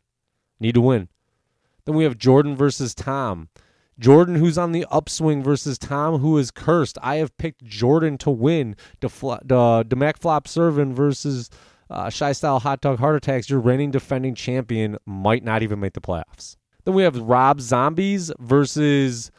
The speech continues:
the Weapon X Project. I have picked Rob to beat Jake this week. Uh, it, it should be a pretty close matchup, but I think Rob, Rob needs to get this victory, as does Jake, but Jake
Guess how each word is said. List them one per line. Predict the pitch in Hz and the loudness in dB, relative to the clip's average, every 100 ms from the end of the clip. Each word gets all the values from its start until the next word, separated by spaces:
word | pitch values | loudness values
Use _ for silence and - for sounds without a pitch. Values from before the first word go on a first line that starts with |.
| _ _ _ _ _ - | _ _ _ _ _ 0
the | |
Weapon | 135 156 156 | 2 4 2
X | 139 - | 0 -4
Project. | - 180 180 202 196 - | -2 0 0 0 -2 -8
I | 135 156 | -6 -4
have | 180 156 170 139 | -2 -2 -6 -6
picked | - 175 165 147 | -12 -12 -12 -18
Rob | 127 127 131 160 165 143 | -10 -6 -2 0 0 0
to | - | -6
beat | 135 117 160 170 - | -6 -2 -2 -2 -6
Jake | 113 147 156 - | 2 4 2 0
this | 135 - | -2 -2
week. | 117 160 175 - - | -4 -4 -4 -12 -10
Uh, | 127 127 127 120 | -4 -2 0 0
it, | 151 | 0
it | 143 151 | 0 -2
should | - 185 | -2 -2
be | 165 | 0
a | 165 | -2
pretty | - 151 | -2 -6
close | - 156 - | 0 2 2
matchup, | 135 127 - - | -2 -4 -4 -4
but | 120 | -4
I | |
think | 110 127 | -4 -6
Rob, | 113 117 117 120 110 - - _ _ _ | -2 0 0 -2 -6 -20 -20 _ _ _
Rob | 135 156 180 | -4 -2 -2
needs | 147 135 139 156 156 151 | -2 -4 0 2 2 0
to | - 139 | -2 0
get | 135 - | 0 0
this | 117 | -2
victory, | 104 120 - 104 98 95 98 _ _ _ | -2 -6 -4 -4 -2 -4 -8 _ _ _
as | 160 196 165 | -2 0 2
does | 160 | 2
Jake, | 113 117 107 98 _ | 2 0 0 -2 _
but | 123 113 113 | 4 4 2
Jake | 107 147 | 0 0